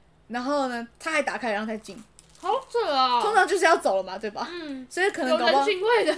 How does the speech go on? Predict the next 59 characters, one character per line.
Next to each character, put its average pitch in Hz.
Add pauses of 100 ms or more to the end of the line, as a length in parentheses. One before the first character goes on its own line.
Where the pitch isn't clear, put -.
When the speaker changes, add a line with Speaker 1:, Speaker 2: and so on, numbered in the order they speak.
(140)
Speaker 1:
搞 311
不 359
好 415
真 440
的 392
就 427
是 403
因 403
为 392
这 403
些 403
人 320
情 320
味， 330
然 294
后 311
导 247
致 311
就 330
是 320
Speaker 2:
误 294
点。 185
Speaker 1:
对， 302
然 247
后 311
呢， 302
Speaker 2:
啊。 285 (320)
Speaker 1:
然 349
后 302
让 320
我 220
再 269
付 254
钱。 - (360)
啊， 302
Speaker 2:
嗯。 226 (240)
Speaker 1:
欸， -
高 370
雄， 349
高 381
雄 370
市 330
政 320
府 220
很 208
会 269
呢。 240
Speaker 2:
欸， 226
真 247
的 480
很 427
有 392
人 294
情 302
味 339
呢。 240
Speaker 1:
对 427
啊， 403
他 415